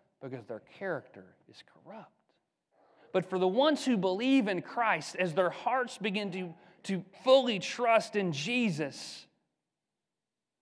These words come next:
there's a transformation that's taking place. And as Paul puts it in Philippians two five, we begin to have the mind of Christ, that we begin to see the world as God sees it,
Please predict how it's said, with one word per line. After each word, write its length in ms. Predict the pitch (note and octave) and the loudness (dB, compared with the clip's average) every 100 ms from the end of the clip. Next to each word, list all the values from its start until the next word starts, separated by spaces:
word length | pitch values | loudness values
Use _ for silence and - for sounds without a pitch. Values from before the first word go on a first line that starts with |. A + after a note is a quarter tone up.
| _ _ _ _ _ _ - | _ _ _ _ _ _ -16
there's 140 | C#3 | -12
a 40 | C3+ | -12
transformation 840 | - G3+ - D3 C3+ E3 F#3 C3+ | -8 -8 -8 -8 -6 -6 -6 -10
that's 160 | G#2+ - | -12 -18
taking 340 | A#2 G#2+ G2+ | -20 -20 -20
place. 420 | - G#2 F2 - _ _ _ _ _ _ _ _ _ _ _ _ _ _ _ _ _ - | -16 -14 -14 -20 _ _ _ _ _ _ _ _ _ _ _ _ _ _ _ _ _ -10
And 100 | C#3 | -8
as 100 | C#3 | -2
Paul 280 | - F3+ G3 | 2 4 2
puts 220 | E3+ - | 0 -4
it 80 | C3+ | -8
in 100 | B2+ | -8
Philippians 460 | C#3+ C#3 C3 A#2+ | -10 -10 -10 -14
two 240 | - D#3+ C#3 | -12 -12 -8
five, 320 | E3 E3+ E3 C#3+ | -4 -2 -2 -4
we 100 | C#3 | -4
begin 420 | C3+ B2+ E3+ F3+ | -6 -6 -6 -6
to 100 | D#3 | -8
have 300 | C#3 C#3 A#2+ | -6 -6 -8
the 60 | A2+ | -10
mind 600 | A2+ B2+ C3+ C3+ C3+ B2+ | -8 -8 -8 -8 -10 -12
of 160 | A2+ | -14
Christ, 760 | _ B2+ G#2 F2 - - - _ _ _ _ _ _ _ _ _ _ _ _ _ - | _ -8 -8 -12 -20 -20 -20 _ _ _ _ _ _ _ _ _ _ _ _ _ -10
that 100 | C3 | -8
we 80 | C3 | -6
begin 300 | D3 D3+ D3 | -4 -6 -8
to 100 | B2+ | -12
see 500 | - - F#3 F3 C#3+ | -16 -8 -4 -4 -4
the 120 | A#2+ | -6
world 400 | A#2 C3+ B2 A2+ | -4 -2 -2 -4
as 140 | G#2+ | -10
God 320 | B2 A2 G#2+ | -8 -8 -8
sees 260 | - G#2+ F#2+ | -12 -18 -18
it, 120 | F2 | -20